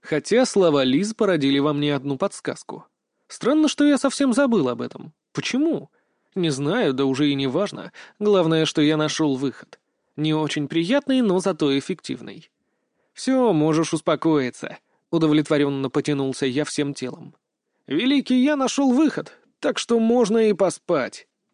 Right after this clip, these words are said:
«Какое спать?» — возмутилась она. «А мне рассказать?» «Ты что, забыла? Кошкам нужно спать по шестнадцать часов в сутки», — расслабленно протянул я, закрывая глаза.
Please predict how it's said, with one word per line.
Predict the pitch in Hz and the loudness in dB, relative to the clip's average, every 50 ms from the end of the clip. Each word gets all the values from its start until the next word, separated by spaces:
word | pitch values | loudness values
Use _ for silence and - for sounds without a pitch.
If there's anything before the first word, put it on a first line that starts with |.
| _ _ | _ _
«Какое | - 196 - - - 285 302 247 190 | -6 -6 -4 -2 0 2 2 2 2
спать?» — | - - - - 269 285 262 233 165 - - - _ _ _ _ | 0 -4 -4 -2 0 0 2 2 0 -2 -6 -12 _ _ _ _
возмутилась | 165 165 165 156 160 151 147 - 139 127 123 120 - 165 | 0 2 2 4 2 0 0 0 -2 -2 -2 -2 -2 -4
она. | 147 123 120 - - _ _ _ _ _ _ _ | -4 -4 -8 -12 -16 _ _ _ _ _ _ _
«А | - 262 | -2 0
мне | 240 240 247 247 262 285 | 2 2 4 4 4 2
рассказать?» | 285 240 - - 277 247 226 262 262 247 247 - - _ _ _ _ _ _ _ _ _ | 2 0 0 2 2 2 4 4 2 2 0 -2 -12 _ _ _ _ _ _ _ _ _
«Ты | - - 143 | -10 -8 -6
что, | - - - - 143 127 | -6 -4 -2 -2 -2 0
забыла? | 120 143 147 147 165 240 285 330 302 - - - _ _ _ _ _ _ _ _ _ _ _ _ | 0 -2 -2 0 0 0 2 2 0 -2 -4 -10 _ _ _ _ _ _ _ _ _ _ _ _
Кошкам | - 139 160 202 202 - 269 277 277 | -2 0 2 2 2 2 0 2 2
нужно | 285 294 226 240 285 269 | 2 2 4 2 2 0
спать | - - - 247 180 196 - | -2 0 0 0 0 0 0
по | - 269 247 | -2 -2 0
шестнадцать | - 294 - - 202 180 190 196 - - 254 208 | 0 0 0 0 0 0 0 -2 -2 -2 -6 -6
часов | - - 262 - - - 214 202 - | -2 -4 -4 -4 0 0 0 0 0
в | - - - | -4 -12 -16
сутки», — | - - 311 254 175 147 - - 240 165 - - _ _ _ _ _ _ | -4 0 0 0 0 -2 -2 -2 -2 -2 -2 -6 _ _ _ _ _ _
расслабленно | - 185 160 156 - - - 156 143 127 120 127 123 123 127 123 | -2 0 0 0 0 0 0 0 2 2 0 -2 -2 -2 -4 -2
протянул | 143 139 - 156 139 139 139 135 | -4 -2 -2 -2 -2 -2 -2 -2
я, | 123 127 175 196 | -2 -2 -2 0
закрывая | 165 165 147 - 151 135 131 131 127 131 131 | -2 -2 -2 -2 -2 0 0 0 0 0 0
глаза. | 131 139 147 147 131 - - 147 - | -2 -2 -2 -4 -4 -8 -12 -14 -16